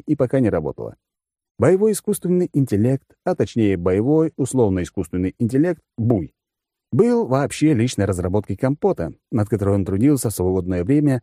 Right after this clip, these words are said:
и под большим секретом от всевидящей вселенной, которая подобные опыты, как мы знаем, нифига не одобряла. У этой разработки были большие перспективы, особенно в связи с текущей ситуацией, когда бывалые солдаты, точнее их сознание,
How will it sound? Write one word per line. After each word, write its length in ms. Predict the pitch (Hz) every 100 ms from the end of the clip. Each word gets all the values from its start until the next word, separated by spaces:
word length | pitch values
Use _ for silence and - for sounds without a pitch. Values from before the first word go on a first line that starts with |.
| _ _ _
и 100 | 170
под 160 | 175 131
большим 340 | 120 - 135
секретом 520 | - 90 110 127 120 -
от 140 | 104
всевидящей 580 | - 95 95 101 95 101
вселенной, 680 | - 101 135 135 87 76 - _ _ _ _ _ _
которая 380 | - - 101 92
подобные 460 | 104 98 92 95 -
опыты, 440 | - 190 110 92 82
как 200 | 101 92
мы 100 | 95
знаем, 340 | 90 90 87 -
нифига 560 | 170 160 127 107 165
не 100 | 170
одобряла. 500 | 147 120 87 65 - - _ _ _
У 120 | -
этой 180 | 101 92
разработки 640 | 95 90 98 139 147 -
были 280 | 151 104 104
большие 460 | 90 82 - 139 135
перспективы, 720 | 123 110 120 - 170 104 - _ _ _
особенно 380 | - 101 98 95
в 40 | -
связи 300 | 92 87 92
с 80 |
текущей 500 | - 92 107 - 92 -
ситуацией, 720 | - - 170 139 - 69 64 _ _
когда 260 | - 95 92
бывалые 380 | 92 90 87 82
солдаты, 500 | - 104 156 151 85
точнее 360 | 85 - 98
их 280 | - 117 95 _
сознание, 760 | - 98 85 110 185 113 82